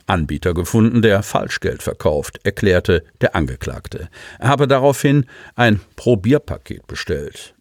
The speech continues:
Erhalten habe er zwei fünfzig Euro und einen zwanzig-Euro-Schein. Allerdings sei die Qualität der Scheine so schlecht gewesen, dass sofort erkennbar gewesen sei, dass es sich um Falschgeld handelte, behauptete der junge Mann vor Gericht.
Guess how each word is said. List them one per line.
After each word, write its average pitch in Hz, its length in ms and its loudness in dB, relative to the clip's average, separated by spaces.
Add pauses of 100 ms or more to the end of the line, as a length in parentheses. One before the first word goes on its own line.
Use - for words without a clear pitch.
Erhalten 147 460 2
habe 107 480 4
er 143 140 2
zwei 196 260 0
fünfzig - 640 -2
Euro 143 400 2
und - 320 -4
einen 107 260 4
zwanzig-Euro-Schein. 87 1160 -2
Allerdings 120 380 4
sei 120 120 4
die 113 80 0
Qualität 123 580 2
der 113 100 2
Scheine 113 340 2
so 127 180 2
schlecht 104 420 -2
gewesen, 101 460 4 (320)
dass - 160 0
sofort - 360 2
erkennbar 113 520 0
gewesen 98 400 4
sei, 107 260 4
dass 131 220 -2
es 117 140 -4
sich 120 160 0
um 127 100 -2
Falschgeld 92 580 -2
handelte, 85 520 0 (280)
behauptete 110 760 0
der 98 260 -6
junge 110 260 4
Mann 85 240 4
vor 98 160 2
Gericht. - 540 -2